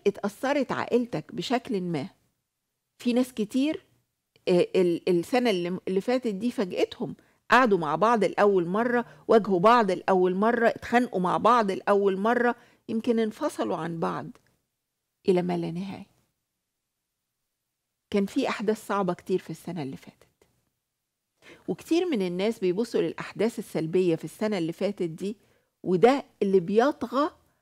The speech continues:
على ما كان إيجابي في خلال، آه، ال-، السنة اللي فاتت دي، واللي خرجنا بيه من العام ال-، الماضي.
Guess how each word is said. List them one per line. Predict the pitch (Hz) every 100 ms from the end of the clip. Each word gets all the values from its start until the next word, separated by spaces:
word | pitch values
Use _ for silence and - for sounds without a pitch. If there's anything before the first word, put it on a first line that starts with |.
| _ -
على | 180 226 247 202
ما | 190
كان | - 269 277 262
إيجابي | 214 196 180 214 202 196 196 _ _ _
في | - 202 185
خلال، | - 165 190 180 180 _ _ _ _ _ -
آه، | 160 147 - -
ال-، | 151 -
السنة | 160 - 214 196 170 - - _ -
اللي | 175 175
فاتت | 202 214 202
دي، | 165 160 196 - _ -
واللي | 254 240
خرجنا | - 240 302 262 196
بيه | 175 196 233 - -
من | 180
العام | 175 165 160 156 - _ _ -
ال-، | 156 - -
الماضي. | 151 143 - 131